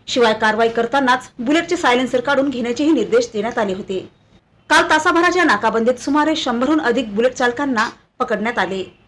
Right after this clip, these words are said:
तसेच त्यांच्यावर दंडात्मक कारवाई करतानाच बुलेटचे सायलेन्सर काढून घेण्यात आले. यामुळे बुलेट धारकांचे धाबे चांगलेच दणाणले होते. शंभरहून अधिक सायलेन्सरवर शहरातील संतोषी माता चौकात रोड रोलर फिरवण्यात आले.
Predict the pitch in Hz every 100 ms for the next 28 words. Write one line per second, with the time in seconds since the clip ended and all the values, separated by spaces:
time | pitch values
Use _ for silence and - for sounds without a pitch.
0 | _ _ - 247 220 233 226 269 247 240
1 | 247 285 277 302 - 226 240 247 247 247
2 | 269 254 - - - 233 330 339 294 320
3 | - 226 254 262 311 202 220 254 208 190
4 | 185 190 185 - _ _ _ - 320 349
5 | 359 302 320 294 320 330 311 330 - 208
6 | 262 - 226 233 254 170 160 233 240 226
7 | 202 190 - _ _ _ - 269 247 240
8 | 226 220 254 - 214 226 247 311 254 247
9 | - _ - 359 359 349 349 320 320 339
10 | 339 339 339 330 330 240 - _ _ 254
11 | 240 220 226 262 - 220 214 233 202 202
12 | 190